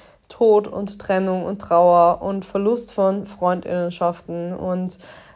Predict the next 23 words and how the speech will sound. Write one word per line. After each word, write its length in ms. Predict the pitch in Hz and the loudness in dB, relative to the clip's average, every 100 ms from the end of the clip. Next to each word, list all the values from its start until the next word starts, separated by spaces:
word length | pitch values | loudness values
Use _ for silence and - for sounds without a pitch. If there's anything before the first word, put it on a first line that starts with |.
| - | -2
ähm, 400 | 180 180 180 - | 2 2 0 -4
empathisches 720 | 190 185 208 208 220 208 208 | -8 -4 -2 -2 -2 -4 -4
Miterleben 600 | 208 214 208 185 180 185 | -4 -2 -2 -2 -2 -6
von 400 | 185 180 180 180 | -4 -2 -2 -4
Krisen 400 | 180 220 233 226 | -6 -4 -4 -6
von 160 | 202 170 | -6 -2
anderen 260 | 180 208 | 0 0
Menschen 320 | 185 175 - 170 | 0 -2 -4 -6
im 80 | |
Umfeld 520 | 170 214 - 156 156 - | -6 -6 0 0 0 -4
und 200 | 202 208 | -8 -4
so 80 | |
weiter, 460 | 180 175 180 170 160 | 2 2 2 0 -2
das 160 | 170 - | -2 -10
sind 100 | - | -4
alles 280 | 180 190 | -4 -4
Themen, 420 | - 185 185 185 190 - - _ | -6 -4 -2 -4 -6 -18 -20 _
die 580 | 202 202 214 214 214 - _ | -6 -2 0 0 0 -6 _
sehr 720 | - 185 185 190 190 202 - _ _ _ _ | -6 2 6 6 4 0 -8 _ _ _ _
viel 380 | - - 214 208 | -16 -6 2 4
Energie 360 | 175 180 185 202 | 4 0 -2 -4
kosten 560 | 202 175 175 165 165 | -2 -2 -4 -10 -8
und 600 | 170 170 165 170 - - | -8 -8 -8 -10 -14 -18